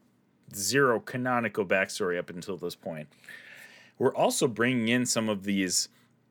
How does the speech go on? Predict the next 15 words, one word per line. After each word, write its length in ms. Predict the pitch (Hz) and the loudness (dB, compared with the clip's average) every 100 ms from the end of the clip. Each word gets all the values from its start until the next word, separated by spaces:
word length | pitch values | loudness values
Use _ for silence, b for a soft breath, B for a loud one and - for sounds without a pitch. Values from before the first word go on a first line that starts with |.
| _ _ _ _ - - | _ _ _ _ -16 -6
just 300 | - - - | -2 0 0
fantastic 800 | 131 110 101 98 92 - 95 - | 0 0 0 -4 -2 -4 -6 -4
pieces 340 | 104 95 90 | -6 -4 -6
of 160 | 87 85 | -6 -6
lore 500 | 87 82 67 - - _ | -4 -4 -4 -10 -18 _
from 220 | 104 87 | -8 -6
Star 320 | - 98 82 | -4 -2 -2
Wars. 240 | 65 - - | -4 -6 0
So 240 | 117 104 | 2 2
episode 480 | 131 143 143 151 120 | 0 -2 0 0 0
one, 540 | 98 110 101 85 82 - b b b - | 0 2 2 0 -4 -10 b b b -4
one, 480 | 110 123 135 139 127 - | 2 4 4 0 -4 -10
one 340 | 113 131 156 | 0 2 4
specific 760 | 151 - 135 - 147 135 120 104 | 0 0 0 0 0 0 -2 -2
one 420 | 92 85 80 | -2 -2 -2